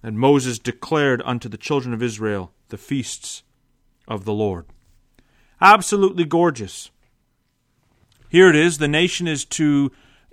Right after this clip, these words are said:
build themselves booths, which is what they've done in Israel now. This week,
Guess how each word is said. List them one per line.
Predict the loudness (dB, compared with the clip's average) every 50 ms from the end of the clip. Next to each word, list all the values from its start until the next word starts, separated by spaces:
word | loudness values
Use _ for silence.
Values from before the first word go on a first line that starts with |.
| _ _ _ -12 -2 4
build | 6 6 8 6 4 2 0
themselves | -2 -2 -2 -2 -2 0 0 2 2 0 0 -2 -6 -10 -12
booths, | -8 -4 0 2 4 4 2 2 0 -6 -10 -12 -16 -16 -18 -20 -20 _ _ _ -2
which | 0 0 0 2 4
is | 4 4 4 2
what | -2 -4 -2
they've | -2 -4 -2 0
done | 0 0 0
in | 0 0 -2
Israel | -4 -4 -2 -2 -2 0
now. | -2 -2 -4 -6 -10 -16 _ _ _ _ -2
This | 0 0 0 -2
week, | -4 -4 -4 -6 -8 -14 -20